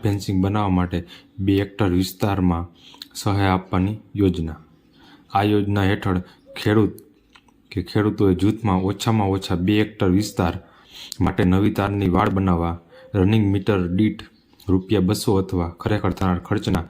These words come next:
પચાસ ટકા, બેમાંથી જે ઓછું હોય તે મુજબ સહાય આપવામાં આવશે. ખેડૂતોની અરજીઓ સ્વીકારવા આઈ ખેડૂત પોર્ટલ પર તારીખ બાર બે બે હજાર પચીસથી તારીખ અઢાર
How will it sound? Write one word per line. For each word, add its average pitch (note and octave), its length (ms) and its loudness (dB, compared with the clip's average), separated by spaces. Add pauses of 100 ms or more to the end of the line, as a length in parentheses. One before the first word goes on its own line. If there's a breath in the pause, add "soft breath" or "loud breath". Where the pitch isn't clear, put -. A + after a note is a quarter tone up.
(280 loud breath)
પચાસ G#2 340 -2
ટકા, F2 260 -4 (100)
બેમાંથી G2 400 0
જે F#2+ 80 4 (120)
ઓછું G2 260 -2
હોય G2 200 2
તે F#2+ 80 2 (420 loud breath)
મુજબ F#2+ 300 2
સહાય F#2+ 300 0
આપવામાં F2+ 380 0 (260)
આવશે. F#2 280 -2 (920)
ખેડૂતોની G#2+ 520 2
અરજીઓ G2+ 300 2 (220)
સ્વીકારવા G2 520 0 (120)
આઈ G2 180 0
ખેડૂત F#2+ 300 0
પોર્ટલ G2+ 360 0
પર F2 160 -2 (420 loud breath)
તારીખ G#2 400 2 (1500)
બાર G#2+ 220 4 (140)
બે A2 100 4 (180)
બે F#2+ 60 4 (100)
હજાર F#2+ 220 2
પચીસથી G#2+ 640 0 (540 soft breath)
તારીખ G#2+ 340 2 (320)
અઢાર G2+ 260 2